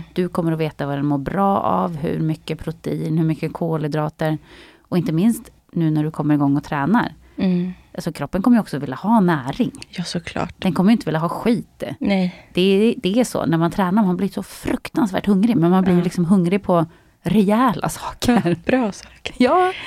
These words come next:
Speaker 1: faktiskt.
Speaker 2: Nej, men jag tycker det är superhäftigt att se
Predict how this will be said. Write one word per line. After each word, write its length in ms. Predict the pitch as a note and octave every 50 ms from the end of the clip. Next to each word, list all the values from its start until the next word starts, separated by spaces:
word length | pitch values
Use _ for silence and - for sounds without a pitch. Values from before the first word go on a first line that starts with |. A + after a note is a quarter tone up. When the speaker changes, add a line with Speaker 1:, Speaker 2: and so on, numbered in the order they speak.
| - - -
Speaker 1:
faktiskt. 560 | - E4 - - - - - - - - - - -
Speaker 2:
Nej, 160 | G3+ G3+ G3
men 120 | G3 G3+ G3+
jag 120 | G3 F#3
tycker 220 | - - - - A#3
det 100 | A3+ G#3
är 40 |
superhäftigt 1200 | F#3+ - - G#3 F#3+ - - - F#3+ F#3 F#3 F#3 F#3+ - - G#3 B3+ B3 - - - - G3 - - F#3
att 60 | -
se 460 | - - B3+ A3+ G3 F#3+ F#3 F#3+ -